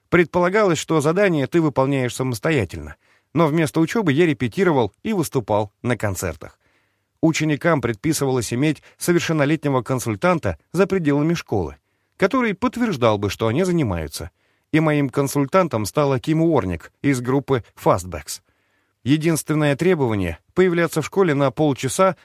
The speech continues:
раз в две недели. Через некоторое время я забил, меня выгнали, и на этом в восемьдесят втором году кончились мои попытки получить образование.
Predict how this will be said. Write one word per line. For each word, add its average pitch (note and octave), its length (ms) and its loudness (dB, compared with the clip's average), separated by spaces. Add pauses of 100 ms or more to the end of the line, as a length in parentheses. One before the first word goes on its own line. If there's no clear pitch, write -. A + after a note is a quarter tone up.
раз G3+ 340 0
в G#2+ 140 -8
две A#2 180 -2
недели. E2+ 440 -6 (600)
Через C#3 240 2
некоторое A#2 480 0
время B2 360 0 (100)
я G3+ 160 2
забил, G2+ 400 -2 (180)
меня E3+ 260 4
выгнали, F#3 460 0 (280)
и F3+ 120 2
на G#3+ 140 2
этом F3 300 0
в G#2 80 -6
восемьдесят D#3+ 520 -2
втором C#3+ 300 0
году E3+ 320 0 (240)
кончились F#3 440 0
мои D3+ 180 2
попытки D3 460 -2
получить A#2+ 600 -2
образование. F#2+ 720 -2